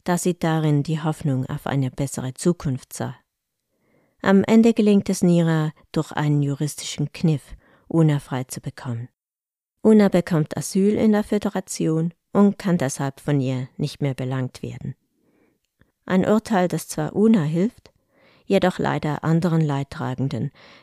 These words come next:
dieser offenbar etwas überbordenden Gesetzge-, Gesetzgebung keineswegs. Immerhin deutet das Urteil an, dass ähnliche Fälle in Zukunft vielleicht individueller betrachtet werden könnten.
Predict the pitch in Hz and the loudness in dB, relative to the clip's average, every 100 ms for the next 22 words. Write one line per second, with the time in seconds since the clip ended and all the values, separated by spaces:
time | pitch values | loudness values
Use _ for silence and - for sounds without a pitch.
0 | _ 175 170 165 151 - 170 175 151 143 | _ -2 0 0 -2 -2 -2 -2 -2 -2
1 | 139 139 143 _ _ _ - - 131 139 | -4 -6 -8 _ _ _ -8 -6 -6 -6
2 | - - 180 147 139 117 113 117 113 110 | -8 -4 -2 -2 -4 -4 -2 -4 -2 -4
3 | 139 - 123 - - - - - - _ | -6 -8 -8 -8 -14 -14 -16 -20 -20 _
4 | _ - 156 - - - 131 123 131 131 | _ -6 -4 -2 -6 -6 -8 -6 -6 -6
5 | - - 123 107 - - 110 - - _ | -8 -8 -4 -4 -4 -8 -10 -14 -20 _
6 | _ _ _ _ _ _ _ _ _ 214 | _ _ _ _ _ _ _ _ _ 2
7 | 220 220 202 185 165 165 - 139 - 127 | 4 4 4 2 2 0 -4 -6 -4 -6
8 | - 143 127 147 139 143 - - 170 - | -4 -8 -4 -2 -2 -4 -8 -6 -4 0
9 | 185 208 208 190 190 143 156 151 170 - | 4 4 4 2 0 2 2 2 -2 2
10 | 175 - 156 143 - - 143 139 139 - | 0 2 -2 -2 -4 -4 -2 -2 -6 0
11 | 185 185 165 156 - 143 135 127 - - | 4 4 4 0 0 -2 0 -4 -6 -4
12 | 139 135 - - - 123 - 127 117 117 | -4 -4 -6 -8 -8 -6 -6 -4 -6 -6
13 | 131 | -10